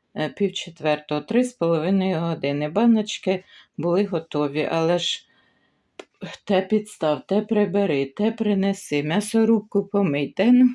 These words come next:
самі розумієте. Господиньки, думаю, мене зрозуміють. То тако вийшло в мене оце,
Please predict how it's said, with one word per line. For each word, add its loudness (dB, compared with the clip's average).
самі 0
розумієте. -6
Господиньки, 2
думаю, 0
мене -2
зрозуміють. -6
То 4
тако 0
вийшло -2
в -2
мене -2
оце, -10